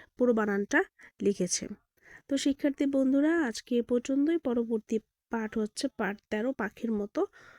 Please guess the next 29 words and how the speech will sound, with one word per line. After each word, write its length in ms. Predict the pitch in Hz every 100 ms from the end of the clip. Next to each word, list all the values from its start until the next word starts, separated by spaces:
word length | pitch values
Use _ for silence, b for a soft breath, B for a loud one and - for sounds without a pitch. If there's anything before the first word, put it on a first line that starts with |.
| B
ও, 140 | 208 180
এটা 220 | 170 220
একটু 140 | 220
কবিতা, 540 | 240 240 226 220 294 427 - B B
সেই 260 | - 202 226
কবিতা 320 | 240 240 240
নিয়ে 160 | 254 269
হাজির 320 | 254 226 247
হয়ে 200 | 254 254
যাব। 340 | 247 269 381 427 _ b b
তো 100 | -
শিক্ষার্থী 460 | 247 269 - 269 285
বন্ধুরা, 440 | 269 262 269 311
ভালো 260 | 349 269 240
লাগলে 240 | 233 240
চ্যানেলটিকে 500 | 240 226 226 226 240
সাবস্ক্রাইব 440 | 240 233 - 254 254 -
করে 220 | 262 262
দিও, 200 | 285 403 - b b b b
আর 240 | 131 202 208
লাইক, 220 | 208 -
কমেন্ট, 260 | 269 285
শেয়ার 240 | - 240 247
করে 300 | 339 269 359 - _ _ -
বন্ধুদের 460 | 214 220 247 277
দেখার 360 | 247 196 - 330 - _ _ -
সুযোগ 340 | - 233 247
করে 280 | - 226 190
দিও। 260 | 190 151